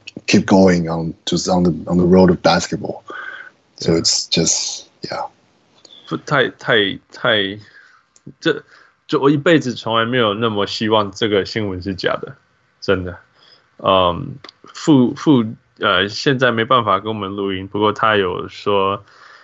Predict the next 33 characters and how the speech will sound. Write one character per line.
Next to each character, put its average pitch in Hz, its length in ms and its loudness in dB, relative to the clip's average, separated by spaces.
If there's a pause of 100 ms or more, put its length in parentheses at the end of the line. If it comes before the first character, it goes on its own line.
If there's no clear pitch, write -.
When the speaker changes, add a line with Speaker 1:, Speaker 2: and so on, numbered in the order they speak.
(120)
Speaker 2:
他 120 100 0
说 120 180 4
他 123 180 2
一 117 120 -8
开 123 200 0
始 107 140 -12
知 107 160 -16
道 104 260 0
讯 107 240 -12
息 101 200 -18
是 101 460 -12
透 117 180 0
过 107 280 0
他 101 180 2
手 98 240 -4
机 107 180 -8
的 104 120 0
app， 98 240 -2 (760)
是 113 140 -8
local 127 340 2
news 123 440 -6 (260)
跟 110 160 -4
他 107 140 0
说 104 440 -2 (160)
这 120 120 -4
件 101 180 -2
事 98 140 -6
情， - 340 -12 (480)
然 107 180 0
后 101 60 4
他 110 140 4
就 107 180 -2
说 101 340 -2